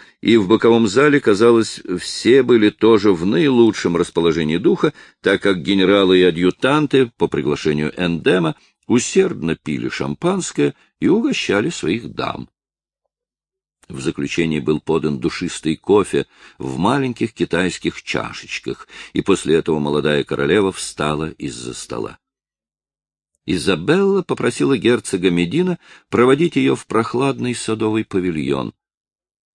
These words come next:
По знаку, поданному королевами, и свита встала из-за стола. Графиня Евгения с доном Олимпио Агуада, маркиза с Эндема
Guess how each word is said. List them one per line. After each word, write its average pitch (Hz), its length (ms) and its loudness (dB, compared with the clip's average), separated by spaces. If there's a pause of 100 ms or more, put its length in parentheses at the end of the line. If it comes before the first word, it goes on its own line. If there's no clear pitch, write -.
(580)
По 87 160 0
знаку, 90 520 -2
поданному 78 760 0
королевами, 73 760 0 (280)
и 117 140 0
свита 143 500 -4
встала 60 400 -8
из-за 62 340 -8
стола. 62 420 -10 (600)
Графиня 87 480 0
Евгения 85 600 0
с 73 160 -8
доном 92 480 0
Олимпио 85 800 0
Агуада, 90 680 -2 (420)
маркиза 107 720 2
с - 240 -8
Эндема 117 760 0